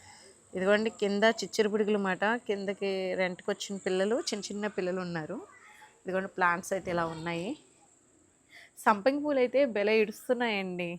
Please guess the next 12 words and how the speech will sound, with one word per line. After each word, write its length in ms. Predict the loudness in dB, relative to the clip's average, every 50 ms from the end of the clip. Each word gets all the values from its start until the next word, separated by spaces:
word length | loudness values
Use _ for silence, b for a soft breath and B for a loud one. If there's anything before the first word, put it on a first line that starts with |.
| -12 -14
ఇంకా 140 | -10 -6 -4 -4
అసలు 220 | -4 -4 -2 -2 0 0 -2
చెట్టు 300 | -2 -4 -8 -10 -8 -8 -8
నిండా 200 | -4 -2 0 0
వర్షాలు 380 | 0 0 -2 -2 -2 -4 -2 0
పడ్డాక 300 | -2 -2 -2 -2 -4 -4 -4 -2 0
బాగా 180 | 0 0 0 -2 -4
వస్తుందన్నమాట. 540 | -6 _ _ -12 -10 -10 -8 -10 -10 -12 -14 -16 _ b b b b b b b b b b -2
వాతావరణం 440 | -2 -2 0 0 0 0 0 0 -2
అయితే 160 | -4 -4 -2
ఇలా 160 | 0 0 0 0
ఉంది. 340 | 0 -2 -6 -6 -4 -4